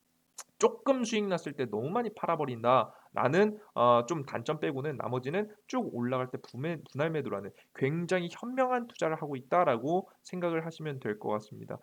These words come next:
그 이외에 뭐 고점에서 잡으시는 분들도 존재하겠지만 고점에 잡으시는 분들은, 어, 패스하고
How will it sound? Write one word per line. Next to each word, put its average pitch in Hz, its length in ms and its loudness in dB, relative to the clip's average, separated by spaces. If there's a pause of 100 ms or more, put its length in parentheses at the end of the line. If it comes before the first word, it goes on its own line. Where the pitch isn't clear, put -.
(180)
그 226 140 6
이외에 196 220 6
뭐 180 180 2
고점에서 233 460 4
잡으시는 170 440 0
분들도 156 380 -4
존재하겠지만 135 800 -2
고점에 220 340 4
잡으시는 160 460 2
분들은, 147 440 -2 (260)
어, 113 180 2
패스하고 190 760 -4